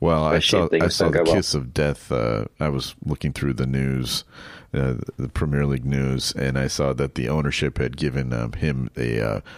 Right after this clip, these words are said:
Speaker 1: vote of confidence.
Speaker 2: There you go.
Speaker 1: And in
Speaker 2: That's it.
Speaker 1: America,
Speaker 2: That's
Speaker 1: that's like, the,
Speaker 2: <laughs>
Speaker 1: when you hear that, you're like, "Uh-oh." <laughs>
Speaker 2: Exactly.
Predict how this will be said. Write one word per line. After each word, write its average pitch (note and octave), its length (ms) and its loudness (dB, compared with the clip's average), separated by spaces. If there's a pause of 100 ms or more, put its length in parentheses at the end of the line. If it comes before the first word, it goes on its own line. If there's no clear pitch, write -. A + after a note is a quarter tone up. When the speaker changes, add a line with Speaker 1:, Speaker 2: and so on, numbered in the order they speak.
(100)
Speaker 1:
vote D2+ 240 2
of - 100 -4
confidence. B1 720 -2 (480)
Speaker 2:
There E2+ 140 6
you F2 160 4
go. F2 160 6
Speaker 1:
And E2+ 160 4
in E2 100 4
Speaker 2:
That's G2+ 360 6
it. G#2 120 6
Speaker 1:
America, F#2 140 6 (280)
Speaker 2:
That's C#3+ 300 4
Speaker 1:
that's - 20 4
like, G#2+ 220 4
the, B3 320 0 (260)
Speaker 2:
<laughs> - 40 -14
Speaker 1:
when B2 200 4
you B2+ 140 6
hear C3+ 180 8
that, A#2+ 380 6
you're G2+ 80 4
like, G2 300 4
"Uh-oh." F#2+ 840 4 (560)
<laughs> - 80 0 (380)
Speaker 2:
Exactly. F#2+ 600 0